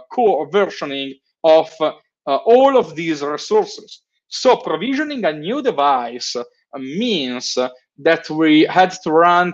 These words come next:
through, uh, a couple of steps. Some of them,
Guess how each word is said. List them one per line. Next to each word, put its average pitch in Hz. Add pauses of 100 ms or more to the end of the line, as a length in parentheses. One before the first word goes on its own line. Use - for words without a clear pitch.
through, 151 (300)
uh, 139
a 156
couple 220
of 151
steps. - (400)
Some 285
of 208
them, 165